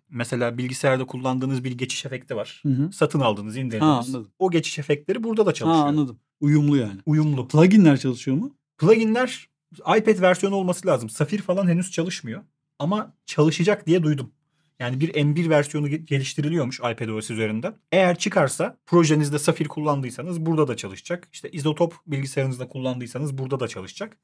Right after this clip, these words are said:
Speaker 1: Ama şu an yok. DaVinci Resolve'un içinde yapılan geçiş efektleri, özel efektler hepsi burada mevcut. Zaten
Speaker 2: Bu arada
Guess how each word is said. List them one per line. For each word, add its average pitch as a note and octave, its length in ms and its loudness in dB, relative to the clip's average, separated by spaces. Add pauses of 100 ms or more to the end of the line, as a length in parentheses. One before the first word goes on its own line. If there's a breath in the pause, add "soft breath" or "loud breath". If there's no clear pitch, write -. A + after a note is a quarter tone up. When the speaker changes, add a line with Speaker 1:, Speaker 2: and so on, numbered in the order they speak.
(140)
Speaker 1:
Ama F3+ 160 -2
şu D#3+ 200 -4
an F#3+ 40 -4
yok. D#3 340 -6
DaVinci E3+ 300 4
Resolve'un F#3 360 0
içinde F3 320 -4
yapılan D#3+ 440 -4
geçiş D3 260 -8
efektleri, C3 400 -6
özel C3+ 220 0
efektler - 500 -8
hepsi D#3 300 -8
burada D3 180 0
mevcut. D3 360 -2 (160)
Zaten D3+ 340 4
Speaker 2:
Bu C4 160 6
arada G3+ 460 8